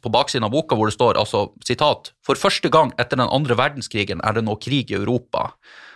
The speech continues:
Nasjonalismens flammer er igjen tent og kan nok en gang sette Europa i brann.» Sitat slutt.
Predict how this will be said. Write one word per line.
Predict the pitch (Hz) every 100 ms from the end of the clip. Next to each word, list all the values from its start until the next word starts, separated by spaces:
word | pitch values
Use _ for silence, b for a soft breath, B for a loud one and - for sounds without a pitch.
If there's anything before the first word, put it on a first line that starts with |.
| B
Nasjonalismens | 127 127 135 131 170 - 123 -
flammer | 131 147 143
er | 104 101
igjen | 113 123
tent | 117 175 165 -
og | - -
kan | 120
nok | 143 -
en | 113 113
gang | 95
sette | - 120 - -
Europa | 107 113 110 92 -
i | 101
brann.» | 107 104 - - -
Sitat | - - 104 -
slutt. | - 107 _